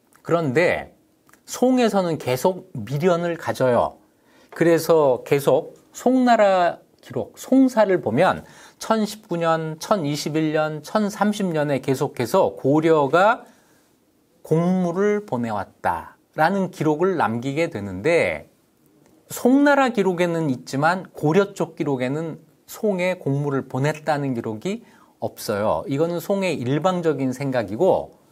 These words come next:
공물도 아니었던 거죠. 가지고 간 사람도 고려의 관리가 아니고 아마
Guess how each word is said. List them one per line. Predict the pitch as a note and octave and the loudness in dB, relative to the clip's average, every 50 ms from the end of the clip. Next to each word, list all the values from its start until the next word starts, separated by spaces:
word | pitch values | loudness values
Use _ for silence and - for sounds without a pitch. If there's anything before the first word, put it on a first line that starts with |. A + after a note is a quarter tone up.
| _ _ - _ _ _ _ _ - _ _ | _ _ -20 _ _ _ _ _ -20 _ _
공물도 | - D#3 D#3+ E3+ F#3 F#3 F#3 F3 D#3+ C#3 E3+ F#3+ G3 F#3+ - - - | -2 0 2 2 2 2 2 0 0 0 2 2 2 2 0 -4 -6
아니었던 | F2+ F#2 A2 B2+ C#3 D3 D#3 D#3 - F#3+ F#3+ G3 | -8 -6 -4 -2 -2 -2 -2 -2 -2 -4 -2 0
거죠. | F#3 E3+ B2+ - F#2 D#2 C#2+ - - - - - - _ | -2 -2 -2 -2 -4 -6 -6 -8 -14 -20 -20 -20 -20 _
가지고 | - - - - F3 F#3 F3+ G3+ F#3+ F3 | -4 -4 -4 -2 -2 0 0 0 2 2
간 | F#3+ F3+ F3 E3 | 0 0 0 -4
사람도 | D#3 - D#3+ D#3+ D3+ D3 C#3+ C#3 C3+ C#3 E3+ F#3+ G#3 A3 G#3 | -4 0 0 0 2 0 0 -2 0 0 2 4 2 2 0
고려의 | - - B2 B2 B2 B2+ B2 C3+ D#3 D#3+ D#3+ | -2 -2 -2 0 0 0 0 2 0 0 -2
관리가 | - - - - C#3 D3+ D#3 E3 E3 D#3+ D3 | -4 -4 -2 0 0 0 -2 -2 -2 0 0
아니고 | B2 F#2 F#2+ F#2+ D3 F3 D3 E2 C#2+ - - - _ - _ _ | 0 -2 -2 0 2 2 2 2 -2 -8 -18 -20 _ -20 _ _
아마 | - G2+ G2+ A2 C3+ D#3 D3 F#2 - | -4 -2 -2 0 0 0 0 0 -4